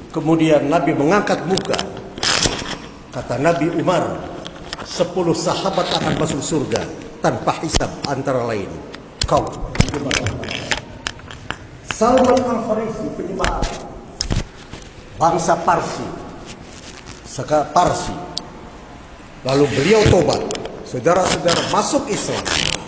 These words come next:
Beliau termasuk salah seorang sahabat Rasul yang mendapat jaminan surga di akhirat. Saudara-saudara, saudara-saudara pernah berbuat dosa. Dosa-dosa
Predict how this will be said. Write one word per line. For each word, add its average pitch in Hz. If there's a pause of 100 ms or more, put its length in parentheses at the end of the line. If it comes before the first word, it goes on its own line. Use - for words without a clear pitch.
(3500)
Beliau 170
termasuk 175
salah 156
seorang 151
sahabat 147
Rasul 139 (480)
yang 143
mendapat 143 (100)
jaminan 135
surga 131 (420)
di 135
akhirat. - (1400)
Saudara-saudara, 165
saudara-saudara 165 (100)
pernah 139
berbuat 127
dosa. 113 (800)
Dosa-dosa 139